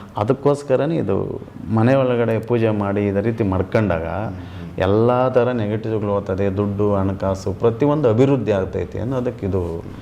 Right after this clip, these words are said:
Speaker 1: ಭಾರಿ ವಿಶೇಷತೆ ಇದ್ರದ್ದು.
Speaker 2: ಓಕೆ, so ವೀಕ್ಷಕರೇ, ಇದು ಬೇವಿನ ಮರದ್ದು ಒಂದು ಬದನಿಕೆ. So ಇದು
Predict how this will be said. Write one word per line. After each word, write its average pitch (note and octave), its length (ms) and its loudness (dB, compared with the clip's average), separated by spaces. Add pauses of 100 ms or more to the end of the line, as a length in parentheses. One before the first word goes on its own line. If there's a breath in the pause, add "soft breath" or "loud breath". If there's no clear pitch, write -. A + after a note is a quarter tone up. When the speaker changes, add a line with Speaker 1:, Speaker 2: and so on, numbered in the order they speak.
(260 loud breath)
Speaker 1:
ಭಾರಿ C#3 180 4
ವಿಶೇಷತೆ A#2 560 0
ಇದ್ರದ್ದು. E2+ 340 -6
Speaker 2:
ಓಕೆ, - 540 -14
so A#2+ 120 -2
ವೀಕ್ಷಕರೇ, D3 380 0
ಇದು D3+ 260 2
ಬೇವಿನ C#3+ 380 4
ಮರದ್ದು C#3+ 400 0
ಒಂದು C3+ 280 2
ಬದನಿಕೆ. A2 800 0 (540 loud breath)
So A#2 100 -2
ಇದು C#3+ 460 4